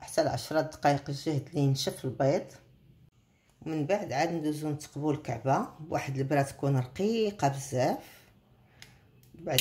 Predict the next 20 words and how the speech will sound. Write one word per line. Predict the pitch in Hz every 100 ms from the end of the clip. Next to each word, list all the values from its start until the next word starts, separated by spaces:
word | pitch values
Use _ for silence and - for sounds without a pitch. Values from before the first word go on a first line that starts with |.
| -
ما | 160 156 -
نعقموها، | 156 123 - - 151 135 127 131 226 -
يمكننا | 160 - 156 147
نعقموها | 131 - - 143 135 135 -
إما | 175 147 143 147 120 - -
بالكحول | 147 147 - 127 151 170 226 -
أي | 156 135 131
الكحول | 131 - 147 202 - -
أو | 226
بالنار. | 220 196 117 131 139 - _ _ _ _ _ _ _ _ _ _ _ _ _ _ _ _ _ _ _ _ _ _ _ _ _ _ _ _ _ _ - - - _ _ _ _ - - - - _
وضروري | - 175 156 156 180 196 180 156 - -
ما | 156
نتقبو | 156 - - 147
الكعبة | 135 - 110 117 170 339 - -
باش | 139 147 160
ما |
تطرطقش | 147 - 143 - - - 143
لينا | 139 156 214 - -
في | 185
الفران | 180 160 131 117